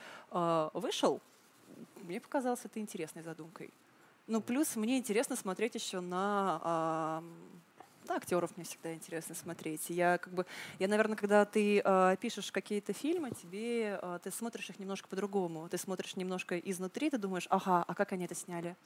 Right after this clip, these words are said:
А как они рассказали? А что это за локация? Ой, а эти актеры, например, эти были у нас, а эти интересные, к ним нужно присмотреться". Вот, наверное, в принципе, на наши какие-то фильмы я смотрю примерно так.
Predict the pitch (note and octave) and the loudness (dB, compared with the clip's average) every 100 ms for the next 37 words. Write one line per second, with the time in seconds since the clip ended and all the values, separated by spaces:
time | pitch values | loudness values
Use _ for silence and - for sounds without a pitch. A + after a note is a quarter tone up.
0 | - - F#3+ F#3+ G3 F#3 F3+ F#3 E3+ E3 | -20 -12 -8 -4 0 0 0 -2 0 2
1 | E3+ - - - E3 - G3 G3 F#3 F#3 | 2 -2 -12 -4 -2 0 0 2 4 4
2 | E3 E3 - E3 - G#3+ F#3+ - E3+ F3+ | 4 2 4 2 4 4 4 4 0 0
3 | F#3 - G3+ F#3+ F3 F3+ F3 - F#3 F#3 | -6 -2 0 0 -2 -2 0 0 -2 2
4 | A#3+ B3 F#3+ F3 E3 - F3+ G3 F#3 - | 4 4 4 0 -4 0 0 0 -4 -2
5 | F3+ G#3+ F3+ - F#3+ F3 F3+ F#3 F#3 - | -2 -2 -4 -4 -4 -4 -8 -6 -6 -4
6 | F#3 E3+ D#3+ - C#3+ - - - F#3+ F#3+ | -4 0 0 -2 -6 -8 -12 0 0 4
7 | F3 A3+ D#4+ A#3 - G#3+ - - F3 F3+ | 6 6 6 2 2 0 0 -4 0 2
8 | F#3 - E3+ - F3 E3+ - D4+ D4+ F3 | 2 0 -8 -6 -4 -4 -2 -4 -2 -2
9 | G3 - F3+ - F#3 G3 - - - F#3 | -4 -6 -8 -4 0 0 -2 -14 -6 -2
10 | F#3 F#3+ F#3+ D#3+ - | 0 -2 -2 -2 -4